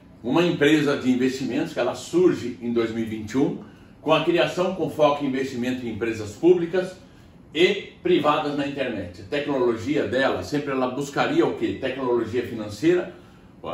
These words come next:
atingir o consumidor e empresas de software. Esse era o foco deles, tá? Qual é a ideia deles? Qual era o foco que eles tinham? Qual era a missão? Qual era a visão? Parceria com o empreendedor dinâmico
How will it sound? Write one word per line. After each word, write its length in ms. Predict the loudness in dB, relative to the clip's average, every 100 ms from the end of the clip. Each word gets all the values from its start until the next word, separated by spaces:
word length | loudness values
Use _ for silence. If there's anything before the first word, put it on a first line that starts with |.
| -10 -12
atingir 420 | -2 2 6 6
o 120 | 4
consumidor 680 | 2 0 -2 -2 2 2 4
e 60 | 0
empresas 480 | 0 -2 0 -6
de 80 | -8
software. 540 | -6 0 0 0 -10 -8
Esse 320 | -4 -4 -2
era 140 | -4 -4
o 20 |
foco 340 | -2 -2 -2
deles, 400 | -6 -6 -6 -12
tá? 340 | -6 -6 -6 -16 -20 -20 -20 -20 -20 -20 -20 0
Qual 180 | 4 4
é 140 | 2
a 20 |
ideia 600 | 0 4 4 4 -2 -6 -14 -2
deles? 400 | 0 2 0 -2
Qual 160 | 0
era 120 | 0
o 20 | -2
foco 440 | 4 4 4 -2
que 100 | -4
eles 200 | -6 -6
tinham? 220 | -4 -2
Qual 140 | 0 -2
era 100 | 0
a 20 |
missão? 460 | -4 -2 -2 0
Qual 160 | 0 0
era 140 | 2
a 20 | 0
visão? 480 | -2 0 0 -2 -8 -20 -20 -20 -20 -12 -2
Parceria 440 | -2 0 0 0
com 100 | 0
o 40 |
empreendedor 500 | 0 0 0 2 0
dinâmico 560 | 0 0 0 0 -6